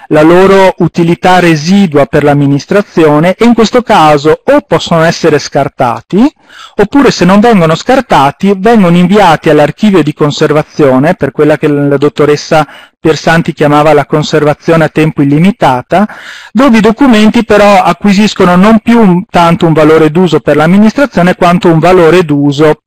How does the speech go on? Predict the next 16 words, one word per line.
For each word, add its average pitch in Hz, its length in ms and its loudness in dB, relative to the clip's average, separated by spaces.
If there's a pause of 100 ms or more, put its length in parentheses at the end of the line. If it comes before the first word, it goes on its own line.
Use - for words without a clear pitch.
(140)
come 170 280 0
beni 151 260 0
culturali 160 720 0
perché 160 340 -4
facenti 170 480 -2
parte 135 560 -2 (340)
dell'archivio 175 680 0
storico 135 720 -2
dell'amministrazione. 131 1400 -4 (1300)
Eh, 180 480 0 (140)
come 208 680 0 (580)
attivare 151 1300 0 (120)
questo 202 360 0
ciclo 185 400 -2
di 156 120 0
vita? 139 640 -4